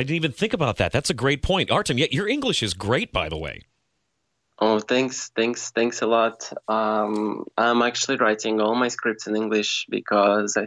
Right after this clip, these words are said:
Speaker 2: feel that, um, there is more chance, um,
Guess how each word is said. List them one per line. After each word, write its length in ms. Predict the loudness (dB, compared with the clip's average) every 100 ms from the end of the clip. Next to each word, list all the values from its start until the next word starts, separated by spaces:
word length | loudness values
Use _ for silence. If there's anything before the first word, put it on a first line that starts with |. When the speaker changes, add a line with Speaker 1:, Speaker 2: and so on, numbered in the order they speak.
| -2
Speaker 2:
feel 200 | 0 4 4
that, 200 | 2 -2 -14 -4
um, 360 | 0 0 -2 -10 -16 -18 -18 -20 _ -18 -14 -12 -14 _ -8
there 400 | -6 2 4 4
is 200 | 2 2
more 260 | 4 4
chance, 840 | 2 0 2 2 -2 -8 -12 -14 _ _ _
um, 800 | -4 0 0 0 0 0 -2 -8